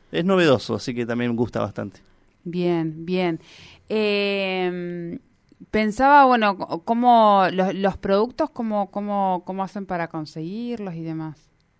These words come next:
Speaker 2: La, le-, la materia prima me refiero, o sea, tienen que mandarla a pedir afuera, está muy difícil.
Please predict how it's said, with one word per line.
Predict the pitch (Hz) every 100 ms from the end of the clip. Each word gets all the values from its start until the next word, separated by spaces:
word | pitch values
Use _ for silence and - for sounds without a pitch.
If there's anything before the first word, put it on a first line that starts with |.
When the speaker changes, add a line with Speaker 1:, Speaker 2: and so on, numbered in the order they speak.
| _ _ _ -
Speaker 2:
La, | 170 165 -
le-, | 165 151
la | 160 160
materia | 165 165 196 208
prima | 202 160 147
me | 143
refiero, | 143 - 147 147
o |
sea, | 139 160
tienen | 156 190 185
que |
mandarla | 170 170 175
a | 170
pedir | 160 156
afuera, | 160 - 220 214 190
está | 175 190
muy | 190
difícil. | 180 - 202 214 214 202 196 196 190